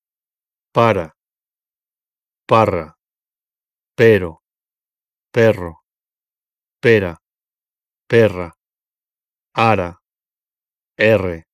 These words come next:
mira, mirra, reforma,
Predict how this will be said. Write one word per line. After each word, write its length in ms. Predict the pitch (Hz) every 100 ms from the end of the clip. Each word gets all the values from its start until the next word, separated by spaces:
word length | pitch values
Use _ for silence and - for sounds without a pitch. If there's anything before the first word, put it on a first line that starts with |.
| _ _ _ _ _ _ _ _ _
mira, 560 | 101 107 120 101 85 - _ _ _ _ _ _ _ _ _ _ -
mirra, 600 | 98 117 107 90 82 _ _ _ _ _ _ _ _ _ _ _ -
reforma, 680 | 95 - 123 110 95 85